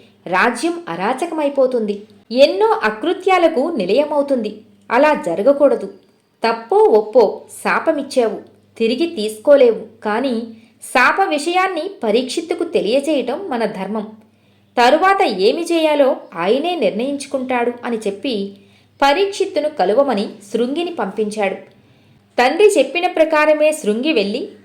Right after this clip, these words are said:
పరీక్షిత్తుకు జరిగిన సంగతినంతా వివరించి చెప్పాడు.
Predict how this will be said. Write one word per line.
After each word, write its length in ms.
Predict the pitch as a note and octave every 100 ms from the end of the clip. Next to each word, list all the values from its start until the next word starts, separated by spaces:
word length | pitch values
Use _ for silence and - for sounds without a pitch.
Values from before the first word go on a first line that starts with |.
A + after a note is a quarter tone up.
| _ A#3+
పరీక్షిత్తుకు 920 | B3+ F4 G4 A4 G#4+ E4+ C4 A3+ C4+
జరిగిన 520 | G3 G#3 G#3+ D4 G4
సంగతినంతా 840 | G4+ A3+ A3 D4 D#4+ A#3+ A3+ - D#4
వివరించి 500 | G#3+ E3 A3 C#4+ E4+
చెప్పాడు. 360 | C4+ - A3+